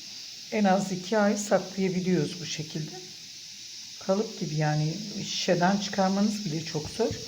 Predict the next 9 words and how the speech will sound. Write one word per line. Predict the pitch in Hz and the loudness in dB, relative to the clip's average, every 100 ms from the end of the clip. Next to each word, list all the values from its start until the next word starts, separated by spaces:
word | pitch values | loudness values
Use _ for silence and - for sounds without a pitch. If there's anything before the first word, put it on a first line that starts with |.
| - - - - - - - - 214 | -10 -10 -10 -10 -12 -12 -12 -10 -4
Ee, | 175 156 156 | 0 2 2
sütler | 160 - 156 196 196 | 0 -6 -2 4 6
ılıklaştığı | 208 202 - 196 185 185 - 208 | 6 4 4 4 4 4 0 2
zaman | 202 185 170 | 4 6 6
yoğurtlarımı | 156 165 160 - 180 185 180 | 6 4 4 2 2 4 2
birer | 180 190 185 | 4 4 2
kaşık | 190 - - | 0 -2 2
atmıştım. | 196 196 190 - - - - - - - - - - - - | 2 2 0 -2 -2 -6 -8 -10 -10 -10 -10 -10 -10 -10 -6
Ee, | 170 165 | 0 0